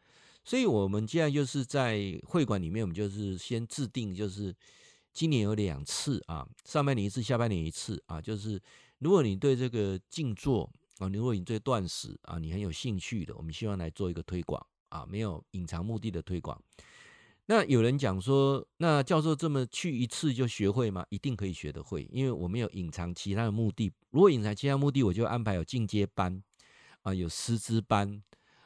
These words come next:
啊，有灌顶班，有神通班啊等等啊。那没有啊，没有，就因为它真的很简单，就是最难的是能不能持之以恒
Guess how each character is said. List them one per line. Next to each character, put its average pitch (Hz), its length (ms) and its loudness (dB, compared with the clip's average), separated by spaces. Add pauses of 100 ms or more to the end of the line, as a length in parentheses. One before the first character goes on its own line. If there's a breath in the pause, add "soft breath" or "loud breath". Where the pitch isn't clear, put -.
(140 soft breath)
啊， 95 240 -2
有 87 280 -4
灌 127 280 0
顶 85 240 -4
班， 104 480 -2
有 90 160 0
神 101 380 -4
通 113 260 -4
班 101 300 -2
啊 90 100 -8
等 95 220 -8
等 82 160 -10
啊。 - 240 -12
那 117 160 -10 (140)
没 95 320 0
有 101 180 4
啊， 78 120 -14
没 80 200 -6
有， 78 120 -8
就 139 120 -6
因 202 80 4
为 202 160 2
它 - 180 -2
真 220 160 2
的 180 60 6
很 135 120 2
简 90 220 0
单， 95 240 -4
就 139 140 -4
是 151 200 -6 (600 loud breath)
最 277 180 2
难 107 340 2
的 107 120 4
是 151 160 0
能 113 100 2
不 107 80 2
能 117 80 -2
持 98 160 -10
之 107 140 -8
以 80 100 -8
恒 67 160 -18